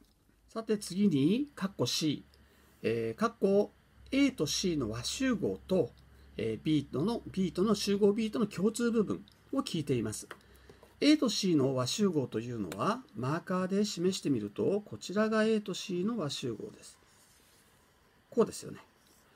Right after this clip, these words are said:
これが全部AとCの和集合になります。それに参戦してくるのが、Bという集合との共通部分になりますので、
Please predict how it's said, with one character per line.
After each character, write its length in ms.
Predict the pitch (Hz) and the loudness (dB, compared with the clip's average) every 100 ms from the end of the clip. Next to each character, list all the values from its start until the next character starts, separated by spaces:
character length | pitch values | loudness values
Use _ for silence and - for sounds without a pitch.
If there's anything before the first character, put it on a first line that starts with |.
| - - | -20 -6
こ 100 | 156 | -2
れ 80 | |
が 100 | 170 | -2
全 260 | 175 190 170 | 0 0 0
部 220 | 208 254 - | 0 -2 -2
A 140 | 147 | -4
と 120 | 135 | -6
C 240 | 120 120 113 | -10 -8 -6
の 300 | 156 202 - | -4 -4 -6
和 120 | - - | -12 -14
集 280 | - 202 | -8 -6
合 220 | 226 214 214 | -2 -2 -2
に 100 | 214 | -2
な 100 | 113 | -6
り 80 | |
ま 100 | - | -12
す。 160 | - - - - - - - | -16 -20 -20 -20 -20 -20 -4
そ 160 | - | 0
れ 100 | 247 | 4
に 300 | 262 269 131 - - - - - - - | 6 4 2 -4 -20 -20 -6 -6 -6 -18
参 240 | - 185 190 | 0 2 4
戦 180 | 196 185 | 2 -2
し 60 | |
て 80 | 190 | -4
く 100 | 180 | -4
る 120 | 151 | -4
の 100 | 95 | -2
が、 240 | 110 170 247 - - - - | -2 -4 -4 -10 -20 -20 -16
B 300 | 165 233 277 | -4 2 2
と 100 | 269 | 4
い 140 | 190 139 | 2 2
う 40 | |
集 280 | 117 - 170 | -2 -2 0
合 180 | 185 180 | 0 0
と 140 | 226 | 2
の 160 | 170 185 | 2 0
共 280 | - 151 208 | 0 -2 0
通 200 | 247 233 | -2 -2
部 100 | 240 | 0
分 180 | 190 | 0
に 80 | 117 | 0
な 120 | 98 | -4
り 80 | 104 | -6
ま 120 | 127 | -8
す 140 | 143 113 | -8 -8
の 120 | 95 | -6
で、 280 | 107 110 | -4 -4